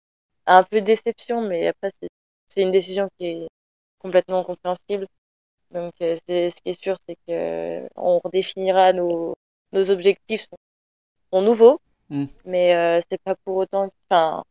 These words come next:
Speaker 1: ils restent tout aussi importants et tout aussi intéressants, entre guillemets,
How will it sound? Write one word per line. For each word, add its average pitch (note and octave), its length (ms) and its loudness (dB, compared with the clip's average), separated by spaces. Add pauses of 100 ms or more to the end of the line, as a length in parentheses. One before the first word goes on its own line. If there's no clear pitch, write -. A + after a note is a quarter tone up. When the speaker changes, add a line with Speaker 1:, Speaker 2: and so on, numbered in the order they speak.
(220)
Speaker 1:
ils F3+ 100 -2
restent F#3 300 0
tout G#3 160 -8
aussi G3+ 260 -4
importants G3+ 580 2
et F3 140 0
tout - 280 -10
aussi - 180 -12
intéressants, F3+ 580 -6
entre F3+ 220 -8
guillemets, F#3+ 420 -4